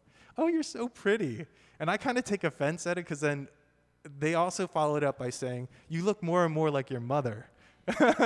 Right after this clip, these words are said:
And I was like, "Wait, she was looking like me a couple months ago and now she's prettier?" But we don't like it because we feel like, "Oh,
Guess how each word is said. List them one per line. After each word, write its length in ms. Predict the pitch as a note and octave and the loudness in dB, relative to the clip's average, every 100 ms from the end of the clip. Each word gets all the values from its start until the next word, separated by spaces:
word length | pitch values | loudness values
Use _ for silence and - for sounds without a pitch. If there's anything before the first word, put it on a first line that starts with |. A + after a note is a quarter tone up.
| G#3+ | 4
And 180 | A3+ G3+ | 2 2
I 140 | A3 G3 | 2 2
was 140 | E3 | 0
like, 160 | D3+ C#3+ | -4 -4
"Wait, 240 | E3 E3+ | -6 -6
she 120 | F3+ | -4
was 320 | F3+ F#3 F3+ - A3 B3+ - - - | -2 0 0 -4 -12 -12 -14 -10 -6
looking 280 | F#3 F#3+ | -4 0
like 200 | E3+ D3+ | 4 4
me 260 | D3 F3 E3+ | 4 2 4
a 100 | C#3+ | 2
couple 260 | - D3+ D3 | 2 0 2
months 280 | D3+ E3+ D3+ | 2 2 0
ago 280 | A#3 - | 0 2
and 120 | D3+ C#3+ | 2 4
now 160 | D3 | 4
she's 220 | D3+ C#3+ | 2 -2
prettier?" 420 | D3+ D3+ D#3+ F3+ F#3 - - | -4 -2 -2 -4 -6 -12 -2
But 120 | G#3 | 0
we 120 | G#3 | 2
don't 240 | B3 C4+ G3 | 2 0 0
like 220 | G3+ B3 | 0 -2
it 100 | B3 | -6
because 320 | G3+ G3 F3+ | -6 -4 -4
we 80 | F3+ | -4
feel 220 | F3 F#3+ | -4 -4
like, 220 | E3 D#3+ - | -4 -6 -10
"Oh, 240 | E3 D3 | -16 -12